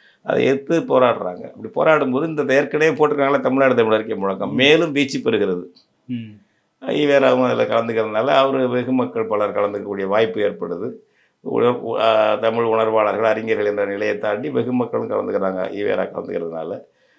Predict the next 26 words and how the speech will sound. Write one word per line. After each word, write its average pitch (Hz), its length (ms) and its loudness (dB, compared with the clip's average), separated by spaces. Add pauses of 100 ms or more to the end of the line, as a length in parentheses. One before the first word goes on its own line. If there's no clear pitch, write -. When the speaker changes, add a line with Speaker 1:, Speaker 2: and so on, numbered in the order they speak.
(140)
Speaker 1:
அப்படி 123 400 -2
அவரும் 151 340 4
அதை 131 140 2
போடுறாரு, 101 500 -2 (280)
தமிழ்நாடு 110 420 2
தமிழருக்கே 98 520 2
முழக்கத்தை 98 420 -2
போடுறாரு. 92 420 -2
Speaker 2:
சரி. 104 460 -10
Speaker 1:
அதுக்கப்புறம் 117 440 2
அறிக்கையும் 123 520 0
கொடுக்குறாரு. 95 400 0 (400)
ஒவ்வொரு 123 480 0
தமிழன் 120 400 2
தமிழச்சியும் 110 580 -2
தங்களுடைய 107 480 -6
கைகள்ல 107 520 -2 (380)
"தமிழ்நாடு 123 480 4
தமிழருக்கேன்னு 110 920 0 (640)
பச்சை 131 280 6
குத்திக்கங்க." 101 720 2 (320)
ஈவேரா 120 280 4
அறிக்கை 104 340 0
தம்பி. 113 380 -6 (120)
Speaker 2:
பெரியார் 156 300 2
சொல்றாரு. 110 420 -10